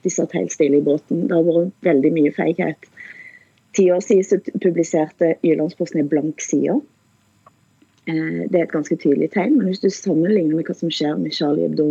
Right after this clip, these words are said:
nå, eh, der en rekke franske medier sier, "Nå får Charlie Hebdo nye dødstrusler, vi publiserer." Jeg tenker at det er det eneste rette å gjøre i en sånn sammenheng.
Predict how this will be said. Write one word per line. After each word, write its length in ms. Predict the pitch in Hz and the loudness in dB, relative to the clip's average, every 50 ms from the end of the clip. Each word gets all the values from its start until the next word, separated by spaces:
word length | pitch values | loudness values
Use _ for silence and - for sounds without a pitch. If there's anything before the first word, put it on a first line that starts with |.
| 156 165 | 0 0
nå, 140 | 196 247 330 - - - - - - - - - - _ - - | 0 0 0 -2 -4 -20 -20 -20 -20 -20 -20 -20 -20 _ -6 -2
eh, 400 | 185 180 180 180 175 175 175 - | 0 2 2 4 4 2 2 2
der 300 | 180 180 170 170 165 - - - - | 2 2 2 0 0 -4 -6 -2 0
en 180 | 190 202 190 196 190 | 2 2 2 0 0
rekke 460 | 214 220 220 - - _ - 175 165 - | 0 -2 -4 -6 -8 _ -2 -2 0 0
franske 400 | - 170 151 151 - - 160 156 | 0 0 0 -2 -2 -2 -2 0
medier 400 | 151 143 143 160 185 208 233 233 | 0 0 2 2 2 2 2 0
sier, 480 | - 233 180 151 147 147 170 202 220 - - - - - _ _ - | 0 0 0 2 2 2 0 0 -2 -6 -12 -20 -20 -20 _ _ -2
"Nå 140 | 180 180 190 190 190 | 0 2 2 2 0
får 300 | - - 185 170 180 175 - | 2 2 2 2 2 0 0
Charlie 320 | - 170 160 160 165 170 | 0 2 2 4 4 4
Hebdo 300 | 160 175 180 170 156 160 | 2 2 0 0 0 2
nye 240 | 175 170 151 143 - | 2 2 2 2 2
dødstrusler, 600 | 156 160 - - - - 196 190 - 233 226 220 - | 0 -2 -6 -6 -4 -4 -4 -2 -2 -4 -4 -4 -4
vi 240 | - 170 156 139 135 143 - - | -2 0 0 0 0 -2 -2 -2
publiserer." 640 | 190 - - 156 - - - - 80 80 - - _ _ _ _ _ _ _ _ _ _ _ - | -2 -2 -2 -4 -4 -4 -6 -6 -6 -6 -8 -10 _ _ _ _ _ _ _ _ _ _ _ -2
Jeg 160 | - 214 214 | -2 -2 0
tenker 300 | 233 202 165 - - 185 | 0 -2 -2 -2 0 0
at 100 | 185 175 | 0 2
det 160 | 175 165 151 | 2 2 2
er 180 | 156 170 180 175 185 | 2 0 0 0 0
det 80 | - - | -2 -2
eneste 640 | - 151 131 127 131 135 151 151 - - 175 165 - - - _ - | -2 -2 -2 -2 0 -2 -2 -2 -2 -2 -2 -4 -4 -6 -18 _ -6
rette 560 | 143 143 - - - _ _ _ - 160 156 - _ _ _ _ _ _ _ - | -4 -4 -4 -4 -8 _ _ _ -6 -6 -6 -8 _ _ _ _ _ _ _ -4
å 220 | - 160 156 151 | 0 2 2 4
gjøre 320 | 147 143 147 147 165 175 - | 4 4 2 2 0 0 0
i 140 | - 160 151 | 2 2 0
en 160 | 139 143 - | 0 -2 -4
sånn 160 | - - 165 | -4 -4 -4
sammenheng. 480 | 170 - 170 156 156 175 196 202 196 170 | -2 -2 -2 -4 -2 -4 -4 -6 -6 -8